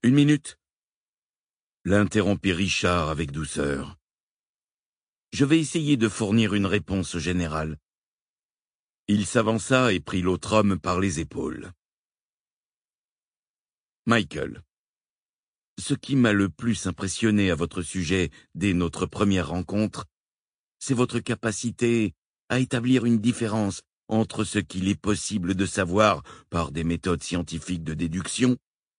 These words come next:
et les questions pour lesquelles il n'existe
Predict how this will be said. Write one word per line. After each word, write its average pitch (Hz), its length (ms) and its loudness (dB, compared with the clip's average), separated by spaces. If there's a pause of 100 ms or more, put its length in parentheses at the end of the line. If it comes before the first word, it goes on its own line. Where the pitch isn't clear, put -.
(220)
et 139 100 4
les 127 140 2
questions 113 480 -6
pour 98 180 -4
lesquelles 104 500 0 (360)
il 123 200 4
n'existe 120 520 0